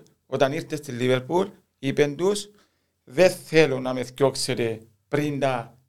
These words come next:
τρία χρόνια που έχω πλάνο».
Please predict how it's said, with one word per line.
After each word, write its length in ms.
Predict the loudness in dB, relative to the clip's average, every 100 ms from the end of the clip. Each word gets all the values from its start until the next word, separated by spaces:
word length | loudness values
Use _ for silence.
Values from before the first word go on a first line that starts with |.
| _
τρία 380 | 0 2 4 2
χρόνια 600 | -2 -10 -8 -6 -6 -8 -14 _ _ _
που 100 | 2
έχω 260 | 2 0
πλάνο». 680 | -2 -2 -2 -2 -4 -4 -6